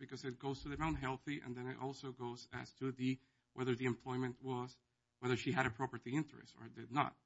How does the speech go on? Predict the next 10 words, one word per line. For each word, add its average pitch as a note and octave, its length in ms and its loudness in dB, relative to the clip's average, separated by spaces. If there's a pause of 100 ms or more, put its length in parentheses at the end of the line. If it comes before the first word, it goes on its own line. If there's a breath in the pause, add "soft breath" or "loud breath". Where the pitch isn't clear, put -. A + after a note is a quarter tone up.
(460)
Uh, A2+ 300 6 (160)
but B2+ 120 2
again, C3 260 6
the A#2 80 -4
district B2 400 -6
court B2+ 180 -4 (120)
went, B2+ 320 2 (420)
analyzed D#3 560 2
those D3+ 220 -4 (120)
points, A#2+ 280 -6